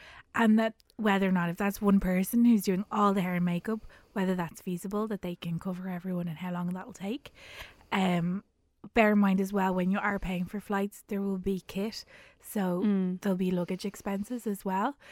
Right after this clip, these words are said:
Speaker 1: Um, in terms of a contract, I know that generally hair and makeup teams are quite casual. It's not necessarily like a venue where you would expect to have a contract.
Speaker 2: Yeah.
Speaker 1: So I think just following up in writing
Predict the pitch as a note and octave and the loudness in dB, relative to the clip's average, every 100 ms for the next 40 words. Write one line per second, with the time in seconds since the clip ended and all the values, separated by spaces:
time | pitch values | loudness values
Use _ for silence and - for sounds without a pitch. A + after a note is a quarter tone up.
0 | - - _ A3 G#3+ A#3+ A#3 A#3+ C#4+ E4 | -20 -20 _ 4 4 4 2 2 0 0
1 | F4 A3 - F3+ F#3 F#3+ F3+ - - - | 0 0 0 0 0 0 -4 -6 -8 0
2 | G3+ G3+ G3 G3+ A3+ G#3+ _ - F#3 F#3 | 4 6 6 6 4 0 _ -4 0 0
3 | G3+ F#3+ G3+ F#3+ _ _ _ G3 G3+ G3+ | 0 0 -2 -4 _ _ _ -2 2 2
4 | F3+ G3+ - G3 F#3+ G3+ G3 F#3 - F#3 | 0 -6 -4 -4 -2 -6 -8 -8 -10 -8
5 | E3+ G3+ G#3 - - - _ - - G#3+ | -6 -2 -4 -4 -14 -20 _ -10 0 2
6 | G#3+ A#3 G#3 D#3 F#3+ F#3+ F#3+ G3 F#3+ F#3+ | 2 0 -4 -2 0 0 -2 -4 -2 0
7 | G#3+ G#3 G3 G3 F#3+ - F3+ D#3+ - G3 | 0 0 -2 -4 -6 -8 -12 -10 -8 -8
8 | G#3 F#3+ A3 A#3 C4+ C4+ G3+ F#3+ - - | -8 -6 -4 -2 -2 0 0 -2 -8 -18
9 | - - - - A3 G#3+ G#3 A#3 A3+ - | -18 -20 -16 -2 4 4 4 2 2 -2
10 | - A#3 G#3 - - - _ G#3+ G3+ G3+ | -4 0 0 0 -10 -14 _ 2 4 4
11 | F#3+ F#3+ G3+ F#3 F3 F3+ - G#3 | 2 0 -2 -2 -2 -4 -6 -8